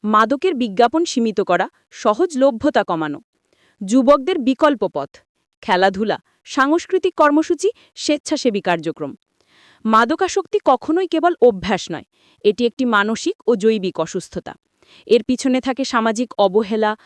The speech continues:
পারিবারিক ভাঙন ও মানসিক ট্রমা। তবে সঠিক থেরাপি, পরিবার ও সমাজের সহযোগিতা এবং ইতিবাচক বিকল্প পথের মাধ্যমে মুক্তি সম্ভব। যদি আপনি বা আপনার পরিচিত কেউ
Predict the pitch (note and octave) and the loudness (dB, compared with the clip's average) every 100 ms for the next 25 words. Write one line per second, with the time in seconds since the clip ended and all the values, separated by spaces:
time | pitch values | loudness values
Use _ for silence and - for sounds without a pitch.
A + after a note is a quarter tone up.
0 | _ _ G3+ G#3 G#3 G#3 G3+ F#3 - F3+ | _ _ 0 0 2 2 0 -6 -4 -2
1 | F#3 F#3+ - _ - B3+ B3 B3 C#4 C4+ | -2 -4 -8 _ 0 4 4 4 2 0
2 | F#3 - E3 C#3+ - _ _ _ - - | -4 -4 -6 -6 -12 _ _ _ -20 -2
3 | C4+ D4+ - C#4 - B4 - C4 F#3+ F3+ | 0 0 0 -2 -2 -6 -4 0 0 0
4 | E3+ F#3 _ _ _ _ C4 C#4 D4+ E4 | -6 -12 _ _ _ _ 4 4 4 2
5 | F4+ B3+ C4 A#3+ G#3+ A3+ A#3+ A3 G3 C4+ | 2 0 0 0 0 -2 -4 -2 0 2
6 | D4 G3 F3+ F3+ - - A#3+ G#3 - - | 0 -2 -4 -6 -10 0 2 2 -2 -2
7 | C#4 E4+ F4 - D#4 F#3 A3 B3+ C4+ F4+ | 0 2 2 2 -2 -2 0 2 2 0
8 | - F#3+ - D#4+ B3 F3 - G3+ D#4+ B3 | -2 -2 -2 -2 0 -2 -4 -2 2 0
9 | - G#3+ - E3 D#3 B2 _ _ _ _ | -2 -10 -6 -6 -6 -10 _ _ _ _
10 | _ _ A3+ B3+ - G3+ G3+ - G4 B3+ | _ _ -2 -2 0 0 0 -2 -2 -2
11 | - - B3 - G#3+ - C4+ E4+ - B3 | -6 -6 -2 0 -2 -2 -2 -2 0 -2
12 | A#3+ C4+ C4+ B3 A3+ | -2 -2 -2 0 0